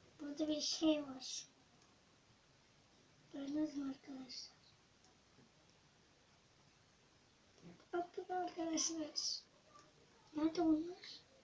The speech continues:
Atladı mı? <laughs> Arkadaşlar adamlar atlamış.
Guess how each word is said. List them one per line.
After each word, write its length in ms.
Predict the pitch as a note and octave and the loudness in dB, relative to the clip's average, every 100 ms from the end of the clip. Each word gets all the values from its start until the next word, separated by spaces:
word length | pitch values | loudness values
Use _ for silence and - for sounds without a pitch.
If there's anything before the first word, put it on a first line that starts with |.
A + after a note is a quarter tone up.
| - - - - - - - - - - | -20 -20 -20 -20 -20 -20 -20 -20 -20 -14
Atladı 360 | C#4 E4 F4+ A4+ | -4 6 8 8
mı? 280 | A4+ D#4 C#4 - - - - - - - - - - - - - - - - - - - - - - | 6 2 2 -4 -8 -10 -20 -20 -20 -20 -20 -20 -20 -18 -18 -20 -20 -20 -14 -10 -10 -12 -20 -20 -6
<laughs> 960 | D#4+ D4 E4 D#4 - - - - - D4+ | -6 -4 -6 -6 -10 -20 -20 -18 -6 -4
Arkadaşlar 520 | D4 D#4+ D#4 D4+ D4+ | 4 6 6 6 2
adamlar 560 | C#4+ C#4+ D4 D4+ D4+ D4 | 2 2 2 4 2 0
atlamış. 920 | D4 - E4 F4+ F#4 - - F4+ | -4 -2 -2 -2 -4 -2 -2 -4